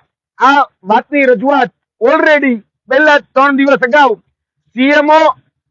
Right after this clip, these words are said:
એચ એમ ઓ, હોમ સેક્રેટરી, વિજિલન્સ અને નશાબંધી આબકારી વિભાગ ગાંધીનગર ખાતે આની લેખિત ફરિયાદ પણ અમે આપી ચૂક્યા છીએ.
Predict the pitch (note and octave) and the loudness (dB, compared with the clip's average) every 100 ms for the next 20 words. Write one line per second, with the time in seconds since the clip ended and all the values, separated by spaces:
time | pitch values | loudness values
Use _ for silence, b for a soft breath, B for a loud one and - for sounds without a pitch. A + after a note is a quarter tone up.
0 | _ _ _ _ A#3+ A#3+ D4 D4+ D#4 D#4 | _ _ _ _ -2 -2 0 0 2 2
1 | D4+ - _ _ _ _ _ _ F3 C4 | 0 -4 _ _ _ _ _ _ -2 0
2 | D#4 - B3+ A#3 D4 C#4 D4 D#4+ D#4+ - | 0 -4 -6 -2 -2 0 0 0 -2 -6
3 | _ _ _ _ E3 E3+ A3+ C#4 D4+ D#4+ | _ _ _ _ -12 -4 -2 0 2 2
4 | D#4+ - _ _ _ A3+ D4+ D#4+ D4 D4+ | 0 -4 _ _ _ -2 0 0 0 2
5 | D4 D4 D4 C#4+ C#4+ C#4+ C#4+ C#4+ B3+ C#4+ | 2 0 0 -2 -2 -2 -2 -2 -2 -2
6 | A#3+ C4 B3 C#4 C#4 B3+ G#3+ C4 C#4 G#3+ | 0 0 0 0 0 -2 -2 -2 0 -2
7 | D3 _ _ _ _ _ _ _ A3+ C4+ | -4 _ _ _ _ _ _ _ -4 0
8 | D4+ C#4 A#3+ B3+ - E4+ - - C4 D4 | 0 0 0 -2 -4 -6 -6 -6 -2 0
9 | D#4 G3+ _ D4+ D#4+ G#3+ _ _ - D#4 | 0 -2 _ 0 0 -2 _ _ -6 0
10 | E4+ D4+ C4+ C#4 C4+ A3+ D4 B3 C4 C#4 | 2 2 0 -6 -8 -4 -4 -2 -2 0
11 | G#3+ | 0